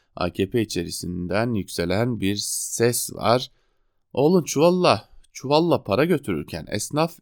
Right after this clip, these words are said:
ekmek götüremiyor." Şanlıurfa İl Yönetim Kurulu üyesi İbrahim Savacak, belediye başkanı Abidin Beyazgül'e "Siyaset mafyacılığı yapma." dedi. Şanlıurfa'da A K P kavgası.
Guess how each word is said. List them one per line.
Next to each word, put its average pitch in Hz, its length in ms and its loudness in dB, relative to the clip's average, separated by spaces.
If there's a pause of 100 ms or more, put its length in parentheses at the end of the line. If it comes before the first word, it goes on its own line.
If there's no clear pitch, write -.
(140)
ekmek 135 460 -4
götüremiyor." - 720 -12 (240)
Şanlıurfa 180 960 2
İl 165 220 -2
Yönetim 147 640 -2
Kurulu 123 680 2
üyesi 104 560 -2
İbrahim 104 500 -2
Savacak, 107 540 -2 (440)
belediye 143 320 2
başkanı 139 480 0
Abidin 123 500 0
Beyazgül'e 117 720 2 (180)
"Siyaset 120 920 -2
mafyacılığı 131 800 -4 (280)
yapma." 98 500 -8
dedi. - 340 -12 (720)
Şanlıurfa'da 170 640 2
A 165 100 4
K 151 160 0
P 123 140 -2
kavgası. 95 580 -2